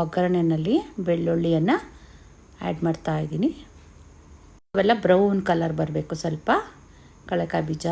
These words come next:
ಕಡಲೆಬೇಳೆ, ಉದ್ದಿನಬೇಳೆ, ಬೆಳ್ಳುಳ್ಳಿ ಬ್ರೌನ್ ಬರಬೇಕು. ಕರಿಬೇವು ಹಾಕ್ತಾ ಇದ್ದೀನಿ, ಕರಿಬೇವಿನ ಸೊಪ್ಪು, ಅದು ಫ್ಲೇವರ್ ಚೆನ್ನಾಗಿರುತ್ತೆ, ಹಾಕ್ಕೋಬೇಕು. ತಿರುಗಿಸ್ತಾ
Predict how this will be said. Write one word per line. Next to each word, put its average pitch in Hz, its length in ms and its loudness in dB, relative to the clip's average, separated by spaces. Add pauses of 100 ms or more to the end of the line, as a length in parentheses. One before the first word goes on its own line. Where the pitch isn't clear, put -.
(200)
ಕಡಲೆಬೇಳೆ, 160 520 -2 (200)
ಉದ್ದಿನಬೇಳೆ, 156 680 -2 (680)
ಬೆಳ್ಳುಳ್ಳಿ 185 500 4 (320)
ಬ್ರೌನ್ 175 420 4
ಬರಬೇಕು. 151 440 -4 (2750)
ಕರಿಬೇವು 170 420 2
ಹಾಕ್ತಾ 156 300 -6
ಇದ್ದೀನಿ, 170 300 0 (800)
ಕರಿಬೇವಿನ 165 480 0
ಸೊಪ್ಪು, 214 300 -4 (1160)
ಅದು 190 200 -2
ಫ್ಲೇವರ್ 170 440 2
ಚೆನ್ನಾಗಿರುತ್ತೆ, 160 800 -2
ಹಾಕ್ಕೋಬೇಕು. 156 580 -4 (600)
ತಿರುಗಿಸ್ತಾ 175 480 -2